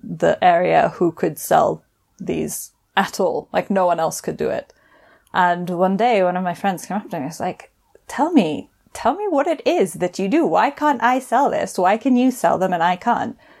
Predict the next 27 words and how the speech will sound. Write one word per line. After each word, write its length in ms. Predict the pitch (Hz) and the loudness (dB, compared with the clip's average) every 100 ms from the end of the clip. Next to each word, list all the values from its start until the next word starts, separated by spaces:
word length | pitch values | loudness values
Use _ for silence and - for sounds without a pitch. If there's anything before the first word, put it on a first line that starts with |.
| _ _ _ | _ _ _
And 140 | 190 185 | 2 2
I 100 | 185 | 2
said 260 | 190 190 | 0 -2
to 80 | 208 | -2
him, 360 | 202 196 196 - | 0 0 0 -6
"You 100 | 196 | -6
know, 380 | 190 202 214 233 _ _ _ - | -2 0 0 -2 _ _ _ -2
it's 360 | 214 - - | -2 -2 -10
the 160 | 175 196 | -2 -2
same 400 | - 269 339 320 | 2 0 2 2
as 140 | 240 226 | 2 2
making 340 | 240 240 226 | 2 2 2
a 60 | 208 | 2
small 280 | 233 262 | 2 2
sale. 520 | 262 - - - 233 - | 2 -2 -4 -4 -6 -6
You 160 | - 185 | -4 0
go 180 | 226 262 | 2 2
through 300 | 262 240 240 | 0 2 2
the 180 | 175 175 | 2 0
exact 460 | 160 214 226 - | -2 -2 -2 -2
same 240 | - 196 160 | -2 0 -2
stages. 680 | - 247 233 135 180 233 _ _ - _ _ | 0 2 2 -2 -4 -6 _ _ -20 _ _
And 120 | 214 | 2
then 100 | 240 | 2
instead 300 | 247 240 - | 2 2 0
of 80 | 330 | -2
stopping, 560 | - 370 370 165 185 | -2 -2 0 -2 0